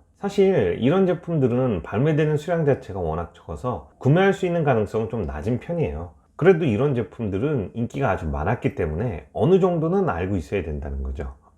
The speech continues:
그래야 나중에 비슷한 제품이 출시되었을 때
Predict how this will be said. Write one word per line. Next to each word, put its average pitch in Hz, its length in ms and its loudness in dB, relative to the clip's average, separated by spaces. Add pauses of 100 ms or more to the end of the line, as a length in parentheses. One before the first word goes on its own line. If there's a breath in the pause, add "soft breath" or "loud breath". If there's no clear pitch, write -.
그래야 143 260 4
나중에 98 760 -2
비슷한 127 440 -4
제품이 131 360 -2
출시되었을 135 720 -2
때 82 280 -6